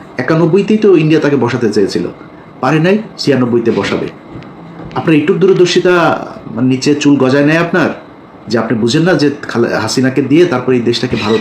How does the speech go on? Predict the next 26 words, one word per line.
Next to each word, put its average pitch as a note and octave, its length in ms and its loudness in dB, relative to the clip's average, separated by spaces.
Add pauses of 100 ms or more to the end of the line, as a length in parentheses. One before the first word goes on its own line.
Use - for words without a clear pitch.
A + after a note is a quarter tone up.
(140)
নিয়ন্ত্রণ A2 380 0
করবে? C3+ 220 0 (800)
হাসিনার C3+ 360 0
পক্ষ B2+ 200 -2
যা A2 140 0
করলেন, G2 260 -2 (300)
দুই E3+ 100 4
দিন E3 140 2
পরে D#3+ 140 2
আবার C#3 280 0
ভাতার A2+ 320 -2
পাল্টাইলেন, F#2 420 -2 (220)
ওই A2 100 0
ভাতার A2 280 -2
আর A2 60 2
ভাল G2 180 0
লাগে F2 160 0
না, E2 80 -6 (440)
ভাতার C3 240 -2
পাল্টায় C#3+ 360 0
আবার C#3 340 0
ফের A#2+ 220 0 (460)
খালেদা A2+ 280 0
জিয়ার G2+ 220 0
কাছে F2+ 220 -4
আসলেন, D2+ 280 -10